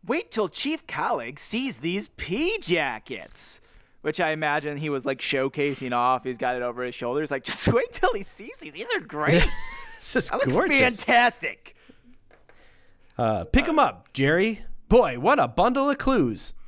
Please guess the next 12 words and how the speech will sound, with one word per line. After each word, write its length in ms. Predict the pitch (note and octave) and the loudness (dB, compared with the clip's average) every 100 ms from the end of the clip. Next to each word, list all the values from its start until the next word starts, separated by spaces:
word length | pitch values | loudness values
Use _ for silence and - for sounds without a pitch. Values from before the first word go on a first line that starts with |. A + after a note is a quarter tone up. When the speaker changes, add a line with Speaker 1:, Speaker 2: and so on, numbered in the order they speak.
| - _ _ - - _ _ - - - | -18 _ _ -20 -20 _ _ -20 -4 4
Speaker 2:
And 140 | A#3+ | 4
I 60 | C#4 | 6
Speaker 1:
Jerry 100 | F#4 | 6
Speaker 2:
thought 160 | E4+ | 4
at 80 | E4 | 4
this 180 | C4 - | 0 0
moment, 360 | A3 G3+ E3+ - - | 2 2 0 -2 -2
they 180 | A3+ | 2
have 180 | C4 A#3+ | 2 0
all 260 | - A#3+ G4 | 2 0 2
this 180 | G4 - | 0 0
technology. 880 | G3 D#3 C3+ C3 G2+ - - - | 0 0 0 0 0 -6 -14 -16